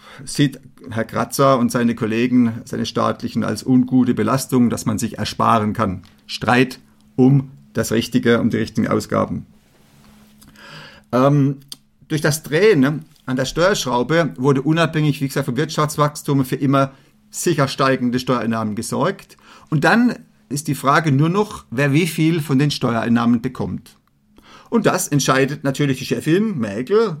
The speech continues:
und die groko-Parteichefs. Was die Ressorts noch machen müssen, sie müssen einfach medienwirksam Sparanstrengungen nach außen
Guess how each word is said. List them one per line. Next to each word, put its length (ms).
und 220
die 80
groko-Parteichefs. 1300
Was 260
die 80
Ressorts 560
noch 80
machen 300
müssen, 320
sie 100
müssen 220
einfach 280
medienwirksam 1300
Sparanstrengungen 1040
nach 180
außen 640